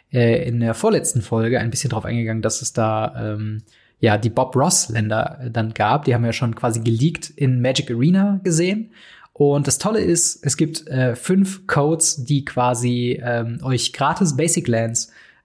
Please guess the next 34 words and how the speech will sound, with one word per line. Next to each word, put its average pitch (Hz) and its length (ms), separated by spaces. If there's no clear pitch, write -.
äh, 117 400
in 139 400
dem 127 340
Artstyle 139 540
von 120 220
Bob 117 200
Ross 123 380
quasi 113 380
zur 127 140
Verfügung 214 260
stellen, 165 280
komplett 165 260
kostenlos. 156 440
Ihr 143 60
müsst - 180
die 143 80
Secret 147 380
Lair 135 100
nicht 143 160
bestellen. 127 540
Äh, 123 240
und 151 140
die 160 80
fünf 214 220
Codes 165 400
kopieren 147 280
wir 139 100
euch 127 180
natürlich 127 320
in 127 100
die 131 100
Beschreibung, 135 600
beziehungsweise 156 520
verlinken 135 540